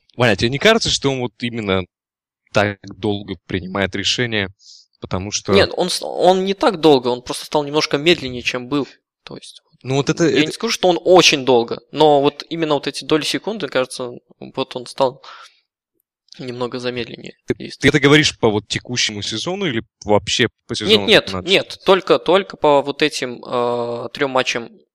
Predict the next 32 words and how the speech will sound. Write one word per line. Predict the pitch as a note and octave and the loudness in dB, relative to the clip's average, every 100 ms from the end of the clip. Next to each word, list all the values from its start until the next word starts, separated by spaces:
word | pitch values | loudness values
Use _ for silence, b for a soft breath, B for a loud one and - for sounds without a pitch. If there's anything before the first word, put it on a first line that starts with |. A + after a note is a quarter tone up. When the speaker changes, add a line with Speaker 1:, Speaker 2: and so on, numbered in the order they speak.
| _ | _
Speaker 2:
э, | B2 A#2 A#2+ B2 | -10 -8 -10 -8
чемпионата. | - A#2+ B2+ A2+ B2 - - _ | -10 -4 -6 -4 -10 -14 -20 _
С | - | -2
Тоттенхэмом | F#3+ G#3 E3 D#3+ D3+ C#3 | 0 0 -4 -2 -2 -2
то | D3 | -6
же | C3+ | -6
самое | - C3 B2 | -2 -2 -2
было | B2 B2 B2 | -4 -6 -6
в | - | -4
первом | B2 A#2+ A#2 | -4 -4 -4
тайме. | B2 A#2+ - B B B B B B | -6 -6 -10 B B B B B B
И, | _ B2 B2 A#2+ A#2+ - - _ _ _ | _ -12 -8 -8 -10 -12 -18 _ _ _
и | - - | -20 -18
вот | - - | -14 -10
с | |
Астон | - C#3 C3+ | -6 -4 -4
Виллой, | F3 G3+ D3 C3 - _ _ _ _ _ _ _ _ _ | -4 -2 -2 -4 -10 _ _ _ _ _ _ _ _ _
и, | - B2+ B2 B2 B2 A#2+ A#2+ A#2+ A#2+ B2 _ _ _ _ _ _ _ _ - _ | -10 -8 -8 -8 -8 -8 -8 -10 -16 _ _ _ _ _ _ _ _ _ -18 _
и | - | -20
в | - | -2
первом | F3+ F3 D3 | 0 2 0
матче | C3 - | -4 -6
сезона | - C#3 C3+ A#2 | -10 -6 -6 -6
то | - | -10
же | C3+ | -12
самое. | - A2+ - - | -12 -12 -12 -18
То | - | -20
есть | - - - | -20 -20 -18
очень, | - - - | -16 -18 -16
ну, | C#3+ | -16
немножко | C#3+ D3+ D#3 E3 D#3+ | -16 -10 -4 -4 -4
теряется, | - D#3+ D3 - A#2+ | -2 2 2 0 -10